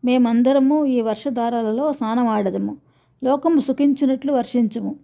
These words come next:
మా వ్రతమును నిరాటంకముగా చేసుకొనుటకై ఇక ఏమాత్రము ఆలసింపక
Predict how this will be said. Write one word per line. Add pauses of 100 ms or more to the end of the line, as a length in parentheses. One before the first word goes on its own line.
(400)
మా
వ్రతమును
నిరాటంకముగా (120)
చేసుకొనుటకై (360)
ఇక
ఏమాత్రము
ఆలసింపక